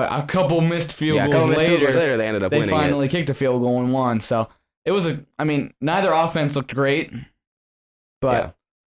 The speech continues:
Speaker 1: I mean, again, week one, I don't think it's a huge deal. I think the Bengals will be fine. I
Speaker 2: Yeah,
Speaker 1: think the
Speaker 2: Bengals will
Speaker 1: Steelers
Speaker 2: bounce back.
Speaker 1: Yeah, I think the Steelers won't be great, but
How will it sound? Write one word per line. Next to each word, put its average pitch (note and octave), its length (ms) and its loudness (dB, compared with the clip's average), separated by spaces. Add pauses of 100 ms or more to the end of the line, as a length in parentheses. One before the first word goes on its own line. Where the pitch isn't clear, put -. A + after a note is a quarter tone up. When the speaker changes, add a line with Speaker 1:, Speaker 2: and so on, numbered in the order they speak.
(140)
Speaker 1:
I D3 60 -4
mean, D#3 120 0
again, D3 340 0
week D3+ 200 -2
one, C3+ 520 -2
I A#2 60 -6
don't A#2+ 140 -4
think A#2 160 -4
it's A2+ 140 -6
a G#2+ 100 -4
huge A2+ 360 -2
deal. A2 320 0 (200)
I A#2 100 -6
think A#2+ 140 -2
the A2+ 60 -4
Bengals G#2+ 320 0
will A2 60 0
be G#2 100 -4
fine. G2+ 560 -4
I - 40 -6
Speaker 2:
Yeah, - 40 -4
Speaker 1:
think B2 140 -4
the G2+ 80 -8
Speaker 2:
Bengals A#2+ 260 0
will A#2 80 0
Speaker 1:
Steelers G#2 40 -2
Speaker 2:
bounce G2 220 -4
back. D2+ 440 -8
Speaker 1:
Yeah, A2 100 0
I A2+ 60 0
think C#3 140 -4
the B2 60 -6
Steelers A#2 480 -2
won't G#2+ 200 -4
be A2+ 80 -4
great, G#2 520 -4
but G2+ 240 -6